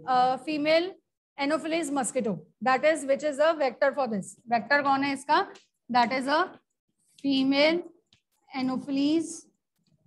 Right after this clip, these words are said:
mosquito। मक्खी नहीं है ये, मच्छर है, मस्किटो। हाँ,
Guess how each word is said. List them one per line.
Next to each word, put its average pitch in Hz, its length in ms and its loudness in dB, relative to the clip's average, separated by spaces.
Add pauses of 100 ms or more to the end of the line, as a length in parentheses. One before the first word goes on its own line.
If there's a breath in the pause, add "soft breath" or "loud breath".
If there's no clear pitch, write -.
(2000)
mosquito। 233 680 -2 (3000)
मक्खी 247 460 0
नहीं 285 260 2
है 254 120 0
ये, 220 80 0
मच्छर 226 560 4
है, 190 120 0 (960)
मस्किटो। 233 480 2 (1500)
हाँ, 190 420 -4